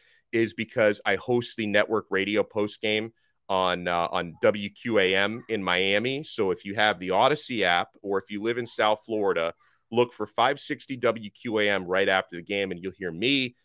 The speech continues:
and former Canes quarterback Malik Rozier breaking it all down for about three hours after the game. So join me for that. Join me here on Locked On tomorrow. We will talk to you then right here on Locked On Canes, part of the awesome Locked On Podcast Network,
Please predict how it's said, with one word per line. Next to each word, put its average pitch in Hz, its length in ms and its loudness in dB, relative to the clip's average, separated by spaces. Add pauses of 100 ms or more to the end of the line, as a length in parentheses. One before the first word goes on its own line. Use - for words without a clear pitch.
and - 160 -16
former 107 260 -2
Canes 98 320 -6
quarterback 95 540 0
Malik 90 340 -6
Rozier 90 500 -2
breaking 92 380 -4
it 80 120 -2
all 82 180 0
down 82 400 0
for 80 200 -6
about 82 280 -6
three 90 260 -6
hours 80 300 -2
after 78 300 -6
the 73 80 -20
game. 73 320 -8
So 80 340 -2 (540)
join 107 240 4
me 87 100 -2
for - 160 -6
that. 135 340 6
Join 110 240 0
me 95 100 -4
here 92 160 0
on 85 100 0
Locked 98 380 2
On 95 180 0
tomorrow. 120 560 4
We 107 140 -2
will 92 120 -2
talk 95 300 0
to 95 60 -10
you 90 60 -4
then 87 200 0
right 87 200 -2
here 85 320 -6 (100)
on 90 140 -6
Locked 85 300 -2
On 82 160 -4
Canes, 85 340 -6
part 101 200 -2
of 90 60 -6
the 90 80 -4
awesome 87 380 -2
Locked 80 260 -6
On 76 140 -8
Podcast 76 580 -6
Network, - 320 -12